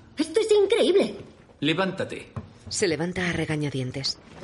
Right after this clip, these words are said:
Speaker 1: No puedo creer que nos exponga de esta manera. Todos los que son malos estudiantes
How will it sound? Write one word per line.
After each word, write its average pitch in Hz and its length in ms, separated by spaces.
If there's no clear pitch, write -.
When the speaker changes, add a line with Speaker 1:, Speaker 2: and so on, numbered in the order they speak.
Speaker 1:
No 294 180
puedo 262 220
creer 233 200
que 214 100
nos 208 120
exponga 190 340
de 202 60
esta 196 160
manera. 143 280
Todos 381 240
los 415 160
que 269 100
son 269 240
malos 254 300
estudiantes 226 800